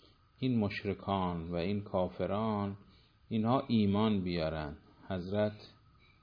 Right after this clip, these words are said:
دلسوز اینها هست و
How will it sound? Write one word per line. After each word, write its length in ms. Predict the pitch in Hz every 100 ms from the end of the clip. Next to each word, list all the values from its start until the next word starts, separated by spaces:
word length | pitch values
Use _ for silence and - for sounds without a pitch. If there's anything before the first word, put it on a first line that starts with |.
| _
دلسوز 560 | 110 104 101 - 135 98
اینها 520 | 92 87 73 87 78
هست 420 | 80 76 - - - _ - - _ - _ - _ -
و 640 | 95 101 95 90 82 82